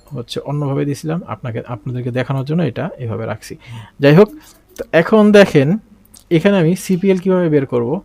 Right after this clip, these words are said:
এটা আমি একটু বের করে দেখাই আগে। প্রথমে আমার, আহ, দিতে হবে লিড কয়টা আসছিল, আহ, দুই হাজার চারশো ঊনষাট,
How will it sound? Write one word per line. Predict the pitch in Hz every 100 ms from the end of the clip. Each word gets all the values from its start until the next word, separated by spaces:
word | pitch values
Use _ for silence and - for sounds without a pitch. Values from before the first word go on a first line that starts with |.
| _
এটা | - 131
আমি | 131 131
একটু | - 131
বের | 123 -
করে | 135 127
দেখাই | 123 131 127
আগে। | 151 208 _ - _
প্রথমে | 156 151 190
আমার, | 165 160
আহ, | 160 _ 156 135 127
দিতে | 131 131
হবে | 120 117
লিড | 120 123 -
কয়টা | 127 131
আসছিল, | 131 - 165
আহ, | 190 _ _ _ _ 147 120 110 104 - - - - - _ 156
দুই | 131 120
হাজার | 120 123 120
চারশো | - 117 - 170 208 _ _ _ _ _ -
ঊনষাট, | 135 117 95